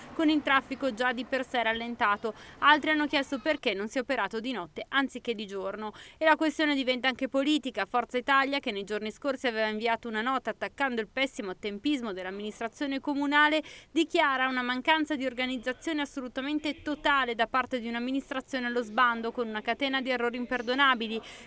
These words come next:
Prima l'aver pianificato un simile intervento nel periodo di maggior afflusso turistico, poi evidentemente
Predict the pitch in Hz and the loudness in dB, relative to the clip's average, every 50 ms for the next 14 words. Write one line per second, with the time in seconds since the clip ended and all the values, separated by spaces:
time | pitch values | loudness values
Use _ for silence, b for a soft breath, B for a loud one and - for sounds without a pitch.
0 | B - 359 370 359 330 339 320 285 262 277 277 - 294 269 262 254 254 269 254 | B 0 2 4 6 6 8 6 6 6 4 2 2 0 0 0 0 -2 -4 -2
1 | - 269 262 - 262 247 233 - 262 240 247 240 233 233 - 240 226 220 233 254 | -2 -2 -2 -2 -4 -6 -4 -2 -2 0 0 0 -4 -4 -2 -2 -2 0 0 -2
2 | 269 262 277 262 233 214 - 233 233 226 226 208 226 208 220 220 214 214 196 214 | 0 0 0 -2 -2 -2 -2 -2 0 0 2 0 0 -4 -2 -4 -4 -6 -4 -2
3 | 233 220 214 214 - 233 233 190 - 226 226 226 233 226 233 214 - - 226 - | 0 0 0 0 -2 -10 -8 -6 -6 -8 -6 -6 -6 -6 -6 -8 -6 -8 -8 -4
4 | 220 214 - 285 285 277 254 254 233 240 208 240 247 240 - 311 277 240 240 240 | -4 -4 2 2 4 4 4 2 0 0 -4 -4 -4 -2 -2 -2 -2 -2 -6 0
5 | - 285 | 0 0